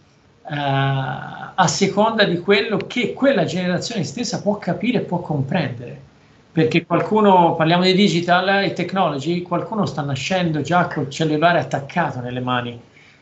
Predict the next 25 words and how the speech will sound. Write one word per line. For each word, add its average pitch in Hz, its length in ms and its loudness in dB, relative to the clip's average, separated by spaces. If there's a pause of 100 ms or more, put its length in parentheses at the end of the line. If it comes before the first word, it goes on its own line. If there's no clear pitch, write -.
(460)
La 143 120 0
mia 170 300 4
generazione 170 640 0
ha 135 40 2
imparato 147 840 -2
a 147 100 -6
indossare 147 600 -4
il 131 60 -6
cellulare. 123 560 -10 (760)
Eh, 156 340 -12 (100)
e 160 60 -14
quindi 196 260 6
è 160 80 6
un, 160 180 2
è 170 100 0
un 160 160 4
percorso, 160 680 0
no? 170 120 2
È 202 60 4
un 147 100 -2
percorso 180 400 -2
di 156 240 0
com-, 143 320 -8
completamente 175 480 0
diverso. 143 640 -6